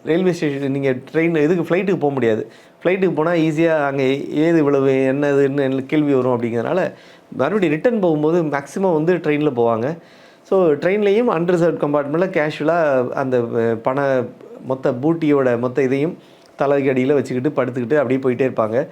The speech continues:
இதுல மத்த நபர்கள் எல்லாருமே ஒண்ணா சேர்ந்து கிளம்பிருவாங்க. So யார் யாருக்கு என்னென்ன கிடைக்குதோ, இதுல வந்து பாத்தீங்கன்னா, இந்த, இந்த திருட்டு பைக் மூலமா அவங்க பயன்படுத்துறதுனால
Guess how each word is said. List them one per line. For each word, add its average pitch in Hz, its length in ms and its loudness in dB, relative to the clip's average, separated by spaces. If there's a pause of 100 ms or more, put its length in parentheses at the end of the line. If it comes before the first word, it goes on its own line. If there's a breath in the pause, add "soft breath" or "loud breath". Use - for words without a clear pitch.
(380 loud breath)
இதுல 226 220 2
மத்த 165 360 0
நபர்கள் 170 500 0
எல்லாருமே 180 440 2
ஒண்ணா 175 280 2
சேர்ந்து 165 400 0
கிளம்பிருவாங்க. 127 480 0 (480 loud breath)
So 139 100 0
யார் 151 260 2
யாருக்கு 180 300 0
என்னென்ன 165 260 0
கிடைக்குதோ, 135 540 0 (220)
இதுல 185 440 2
வந்து 196 220 0
பாத்தீங்கன்னா, 180 480 0 (460 loud breath)
இந்த, 131 540 2 (340)
இந்த 131 220 -8
திருட்டு 190 640 2
பைக் 180 260 0
மூலமா 165 240 0
அவங்க 156 340 0 (300)
பயன்படுத்துறதுனால 143 880 0